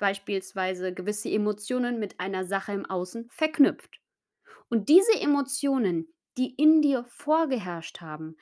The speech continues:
waren dir vielleicht in dem Moment sehr unangenehm oder sogar auch sehr schmerzhaft, sodass dein Unterbewusstsein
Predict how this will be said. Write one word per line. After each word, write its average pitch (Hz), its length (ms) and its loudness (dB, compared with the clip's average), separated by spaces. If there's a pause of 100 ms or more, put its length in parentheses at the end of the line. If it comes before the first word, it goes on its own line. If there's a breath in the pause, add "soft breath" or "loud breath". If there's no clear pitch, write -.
(220 soft breath)
waren 220 480 0
dir 220 480 -2
vielleicht 185 460 -6
in 185 80 -4
dem 180 100 -2
Moment 262 500 0 (300 soft breath)
sehr 202 420 -2
unangenehm 226 960 2
oder 196 580 -4 (100)
sogar 185 420 -2
auch 180 120 -4
sehr 175 240 -4
schmerzhaft, 226 920 -2 (480)
sodass 202 580 -2
dein 160 260 -6
Unterbewusstsein 220 1080 0